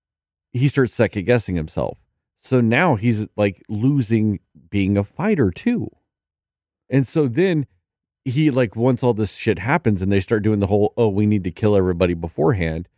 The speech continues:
And he's realizing, like, that can be his redemption arc of that he still goes and tries to fight these superpowered beings without Arcana. I think do like what Sonya did. Sonya,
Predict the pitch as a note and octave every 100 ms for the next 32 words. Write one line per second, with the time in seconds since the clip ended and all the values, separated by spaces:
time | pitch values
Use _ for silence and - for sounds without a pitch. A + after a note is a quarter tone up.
0 | _ _ _ _ _ _ A#2 A#2 B2+ A2+
1 | G2+ B2+ F3+ A2 G2+ F2+ G2 C#2 F#2 D#2+
2 | G2+ A#2+ C#3+ - B2+ B2 B2 F#2+ G2 B2
3 | D3+ G2 E2+ B1 - - F#2 F2 E2 -
4 | _ _ _ _ _ _ _ _ - B2+
5 | G#2+ C3+ D3+ A#2 - - - D3 C#3+ A2+
6 | - A#2+ G2 C3+ C3 C3+ G#2 A2+ G2+ A2+
7 | A2 G#2 F#2+ - - G#2 F#2+ F2+ F2+ -
8 | _ _ _ _ _ _ _ _ - B2
9 | C3+ - B2+ - D3 C3+ C3 C3+ A2+ F2+
10 | F3 A#2 G2+ B2+ C3 _ _ _ _ _
11 | _ _ - A#2+ A#2+ A#2 - G#2 G#2 D#3+
12 | F#3+ G2 - _ _ _ _ C3+ C#3+ F3
13 | C3 _ _ _ _ _ B2+ D#3 A#3 A3
14 | F#3 B2+ F#3+ G#3 - - - F3 A#3+ G#2
15 | C#2 D2+ - C#3 F3+ E3+